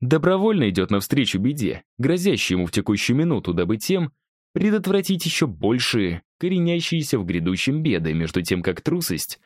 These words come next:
поступает наоборот. Стало быть, первое имеет оттенок терпения, которое именно состоит в ясном сознании, что кроме приближающейся беды существуют ещё горшие беды, и что усердно,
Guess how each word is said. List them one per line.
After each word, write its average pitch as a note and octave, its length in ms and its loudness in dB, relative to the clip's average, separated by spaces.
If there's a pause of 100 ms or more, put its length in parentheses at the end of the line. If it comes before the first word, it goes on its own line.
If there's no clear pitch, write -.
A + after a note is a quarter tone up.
(160)
поступает E3+ 640 -2
наоборот. D#3 680 -2 (580)
Стало G2 360 -2
быть, F#2+ 260 -2
первое F2 520 -2 (460)
имеет C3 420 2
оттенок B2 420 0
терпения, D#3 580 -2
которое G#2 640 0
именно C3+ 360 0
состоит G#2+ 560 0
в G2 40 -4
ясном G#2 400 0
сознании, C3+ 580 0
что F#2 220 -2
кроме G2 460 0 (180)
приближающейся B2+ 880 0
беды D#3+ 460 0 (320)
существуют G3+ 720 0
ещё F3 240 0
горшие F3 460 0
беды, G#2+ 460 0 (260)
и G2+ 80 -2
что A#2+ 180 0
усердно, A2+ 640 0